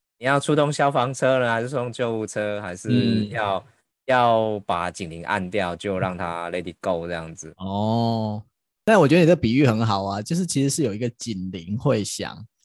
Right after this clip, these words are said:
Speaker 2: 然后我可以感觉到，就是你是有意识的，可以看到那个警铃，看到状况，然后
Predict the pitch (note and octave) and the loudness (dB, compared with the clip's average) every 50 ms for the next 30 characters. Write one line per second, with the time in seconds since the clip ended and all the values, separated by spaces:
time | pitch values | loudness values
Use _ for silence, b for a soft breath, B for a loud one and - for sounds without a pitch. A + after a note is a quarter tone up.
0 | _ _ _ _ _ A2+ A2+ A#2 D3+ E3+ D3+ B2+ A2+ G#2 G#2 - A#2 A#2+ C3 B2+ | _ _ _ _ _ 2 4 6 6 8 8 8 6 4 4 2 4 4 4 2
1 | - A#2 G#2 G2+ G2 G#2 G#2 G#2+ G#2+ B2+ B2 A#2+ B2+ B2+ C#3 C3 A#2 G#2+ G2+ F#2+ | 2 0 0 0 0 0 -2 0 2 2 2 2 2 0 2 2 2 2 0 -2
2 | - - C#3+ C3+ A#2+ G2+ - _ _ _ _ _ _ _ _ _ _ - A#2 A2+ | -4 -2 0 0 0 -2 -4 _ _ _ _ _ _ _ _ _ _ -2 0 0
3 | G#2+ G2+ G2 F#2 F2 F2 - - E3 D#3 C#3 B2+ B2 A#2+ A2+ - - - - - | 0 0 -2 -2 -4 -8 -6 -4 -2 0 2 2 2 0 -2 -4 -6 -8 -6 -6
4 | C#3+ B2 G#2+ G2 F2 - G2 F#2 F2 D#2 - _ _ _ _ _ _ - A2 A#2+ | -4 -4 -4 -6 -6 -6 -8 -8 -8 -10 -14 _ _ _ _ _ _ 0 0 2
5 | C3 A#2+ - - - - - - D3+ D3 C3 A#2 A2 G#2 G2 F#2+ A#2+ A2+ G#2+ G2 | 2 0 -2 -6 -12 -14 -4 0 2 2 4 2 2 0 -2 0 0 2 2 2
6 | F#2+ F#2 G2+ G#2 F#2+ F#2+ F#2 G2 - - F#2+ D#2+ E2 E2+ F2 F2 F2+ F#2 A2+ - | 0 -2 -6 -6 -6 -8 -8 -8 -6 -4 -4 -4 -4 -6 -6 -8 -8 -10 -12 -10
7 | - - B2 A#2 A2+ A2 A2+ G#2+ G2+ - A2+ G#2+ F#2+ F#2 F#2+ - A2 F#2+ F2 F#2 | -2 0 4 4 4 4 4 2 2 2 0 0 0 -2 -2 -2 -2 -2 -2 -6
8 | G#2+ - _ _ _ _ _ _ _ - A2 G#2 G2 A2 A#2+ A#2 | -10 -14 _ _ _ _ _ _ _ -4 -2 0 2 2 2 2